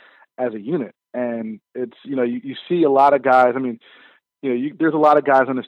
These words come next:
team, like a LeGarrette Blount or Jay Ajayi or, or whatever. They can complain about getting touches or they complain about their contracts and things like that. And usually that's the kind of things that, that will tear a team apart. But you haven't seen any of that this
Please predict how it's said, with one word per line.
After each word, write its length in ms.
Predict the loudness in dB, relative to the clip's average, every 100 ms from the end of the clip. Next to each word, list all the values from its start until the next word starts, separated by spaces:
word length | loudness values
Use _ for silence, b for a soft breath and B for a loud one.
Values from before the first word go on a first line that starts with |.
| -8
team, 240 | -6 -6
like 140 | -6 -6
a 40 |
LeGarrette 420 | -6 -4 -4 -4
Blount 300 | -8 -8 -6
or 80 | -8
Jay 280 | -6 -6 -4
Ajayi 440 | -4 -4 -4 -4
or, 180 | -6 -6
or 60 | -6
whatever. 280 | -6 -4
They 100 | -4
can 100 | -6
complain 320 | -8 -6 -4 -2
about 280 | 2 0 0
getting 160 | -6
touches 460 | -6 -6 -4 -4 -4
or 60 |
they 60 | -8
complain 300 | -10 -8 -6
about 160 | -4 -4
their 100 | -6
contracts 460 | -8 -8 -8 -12
and 80 | -12
things 160 | -12 -12
like 160 | -10
that. 220 | -8 -10 -12 b b b b _ -10
And 320 | -8 -8 -10
usually 280 | -6 -2 0
that's 160 | 0 -2 _
the 80 | -8
kind 220 | -2 -2
of 80 | -2
things 320 | -4 -4 -2
that, 240 | 0 0 -2
that 140 | -6 -4
will 100 | -4
tear 220 | -2 -2
a 40 | -2
team 180 | -6
apart. 380 | -10 -2 0 0
But 120 | -4 -4
you 80 |
haven't 260 | -2 -2 -6
seen 200 | -10 -12 _
any 320 | -12 -6 -2 -2
of 100 | -4
that 200 | -8
this 120 | -10